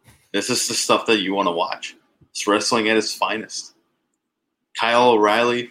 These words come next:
Finn Balor. My God, if there was a better grade than eight plus, I would give it. That is wrestling at its finest right there. Kyle O'Reilly is a stud.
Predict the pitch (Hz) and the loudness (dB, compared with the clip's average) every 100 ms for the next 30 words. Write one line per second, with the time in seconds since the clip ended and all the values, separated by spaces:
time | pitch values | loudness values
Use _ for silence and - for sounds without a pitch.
0 | - 113 113 104 101 120 131 139 _ _ | -4 -2 0 0 4 4 2 -4 _ _
1 | _ _ _ _ _ - _ 101 120 110 | _ _ _ _ _ -20 _ 0 0 -2
2 | - 104 98 101 - - 117 135 139 - | -6 0 2 2 0 -6 -2 -2 -2 -2
3 | 104 101 104 - 90 101 92 - - 95 | 0 2 2 0 -4 -2 -6 -8 -6 -6
4 | - - 92 95 - 95 95 - - 87 | -6 -6 -2 -2 -2 -6 -8 -12 -4 -4
5 | 80 - _ _ _ _ _ _ _ - | -4 -14 _ _ _ _ _ _ _ -18
6 | - _ - - _ _ _ _ _ _ | -18 _ -20 -20 _ _ _ _ _ _
7 | _ _ _ _ _ _ _ _ 104 113 | _ _ _ _ _ _ _ _ 0 2
8 | 143 - 107 107 - - 92 92 - 98 | 2 0 4 4 2 -4 0 0 0 -6
9 | 90 82 - 78 65 64 - - - - | -6 -6 -8 -10 -10 -12 -16 -16 -16 -18
10 | _ _ - 113 117 131 113 101 104 104 | _ _ -6 2 4 6 6 6 6 4
11 | 92 - - - - - - - 87 90 | 0 -4 -8 -8 -10 -10 -8 -2 -2 -2